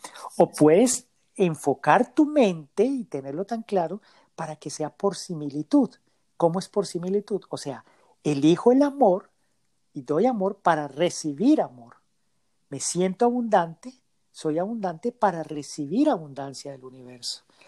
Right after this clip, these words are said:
Hay, hay una frase y un ejemplo, un, un cuento muy bonito que yo cuen-, que yo he escuchado y me gusta contarlo, y es, tú vas por la calle, sales de la casa y tienes cinco dólares en el bolsillo.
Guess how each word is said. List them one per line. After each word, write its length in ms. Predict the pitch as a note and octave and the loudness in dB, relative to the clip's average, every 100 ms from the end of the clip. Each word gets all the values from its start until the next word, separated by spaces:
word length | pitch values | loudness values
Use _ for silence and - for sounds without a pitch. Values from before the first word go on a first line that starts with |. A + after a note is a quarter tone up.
| - - | -18 2
Hay, 280 | G3+ A#3+ A3+ | 4 4 4
hay 180 | A3 A#3 | 2 2
una 180 | A#3 | -2
frase 460 | B3 B3 A#3+ A#3+ A#3+ | 2 4 4 2 2
y 140 | A3+ | 2
un 120 | F3+ F3 | 0 0
ejemplo, 420 | F3+ G#3 G#3+ G#3+ | -4 -6 -4 -4
un, 300 | G3 F3+ G#3+ | -4 -8 -6
un 80 | F#3 | 0
cuento 300 | A3+ G3+ A3 | 2 2 0
muy 140 | A3 | 0
bonito 320 | G#3 G#3 G#3 | 0 -2 -2
que 120 | G3 | -4
yo 160 | D#3 D3+ | -4 -6
cuen-, 300 | - F3+ F3 | -4 -4 -6
que 160 | - D#3+ | -8 -6
yo 240 | C3 C3+ C3 - - | -6 -8 -10 -16 -12
he 20 | |
escuchado 520 | - F#3+ F#3+ E3+ D#3+ | 0 2 4 4 4
y 180 | F3 D#3 | 0 -4
me 100 | C#3 | -8
gusta 240 | C3+ - E3 | -10 -8 -8
contarlo, 400 | E3+ - C#3+ D3+ | -8 -8 -8 -8
y 100 | D3 | -8
es, 100 | - - _ | -12 -20 _
tú 100 | - | 4
vas 120 | B3+ B3+ | 4 4
por 160 | B3 | 0
la 120 | F3+ | 0
calle, 300 | - C3 - _ _ _ _ _ _ _ | -2 -14 -16 _ _ _ _ _ _ _
sales 340 | - G#3 G3+ G#3 | 0 2 2 0
de 60 | |
la 120 | F3 | -6
casa 280 | - G#3 G#3 | -4 -6 -6
y 60 | G#3 | -10
tienes 420 | F#3 E3 F3 - _ _ _ - | -10 -12 -14 -20 _ _ _ -16
cinco 420 | - B3 G#3 F3 | -8 -6 -2 -2
dólares 380 | D#3 D3 D3 C#3 | -2 -8 -12 -16
en 80 | |
el 80 | A#2+ | -20
bolsillo. 520 | B2 A#2+ - B2+ - | -18 -16 -16 -18 -20